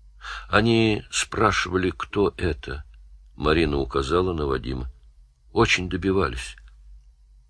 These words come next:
«Я сказала. Пришлось». Они будто смутились чуточку. Такое было впечатление,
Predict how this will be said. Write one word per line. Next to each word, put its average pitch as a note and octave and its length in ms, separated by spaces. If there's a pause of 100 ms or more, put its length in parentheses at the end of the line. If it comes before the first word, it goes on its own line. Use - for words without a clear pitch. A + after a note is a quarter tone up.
(100)
«Я B2+ 180
сказала. G2+ 640 (640)
Пришлось». - 640 (1300)
Они A2+ 220
будто A2 720
смутились A2+ 580
чуточку. - 680 (580)
Такое A#2+ 320
было A2 260
впечатление, C3 720